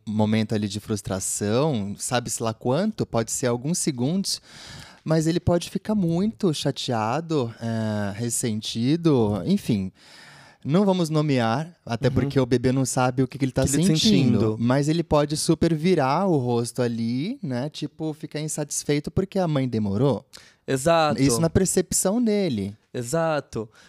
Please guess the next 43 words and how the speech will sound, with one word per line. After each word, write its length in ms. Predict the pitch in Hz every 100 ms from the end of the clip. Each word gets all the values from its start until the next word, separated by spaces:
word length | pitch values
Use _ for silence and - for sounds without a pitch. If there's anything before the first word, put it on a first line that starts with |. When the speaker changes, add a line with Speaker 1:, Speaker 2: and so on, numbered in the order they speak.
| _
Speaker 2:
Perfeito, 560 | - 151 196 156 127 127
exatamente 720 | 113 131 - 240 254 247 320
isso. 340 | 269 127 -
Speaker 1:
Então 300 | 202 214 214
não 120 | 226 214
vai 140 | 220
internalizar 840 | 220 208 190 180 139 135 135 123 - _
nenhum 420 | 131 151 147 123 117
bom 220 | 117 110
objeto. 560 | 107 107 113 101 98 147
Esse 180 | 208
é 40 | 285
um 20 |
Speaker 2:
Hum. 40 |
Speaker 1:
grande 280 | 190 143 131
problema? 720 | - 117 107 113 180 226 113 - _ - _ - _
Speaker 2:
Sim, 560 | - - 185 165 110 101
é 40 |
um 80 | 104
grande 280 | 107 107 -
problema. 440 | 147 170 135 107
A 40 |
gente 220 | 107 113 -
vai 100 | 120
ver 140 | 120
por 160 | - 175
quê, 320 | - 143 113
né? 180 | 107 110
Porque 260 | - - 123
o 60 |
bom 180 | 113 123
objeto, 600 | 147 123 120 120 151 -
ele 80 | 120
é 40 |
a 60 | 113
base 320 | 117 117 123
da 100 | 117
nossa 240 | 113 107 -
segurança, 840 | - 113 139 127 120 117 113 110
da 140 | 107
autoestima, 960 | 104 107 127 - - 127 123 117 110 113 - - -
né? 260 | 120 127 139 _ _ _
Então, 400 | - - 185 208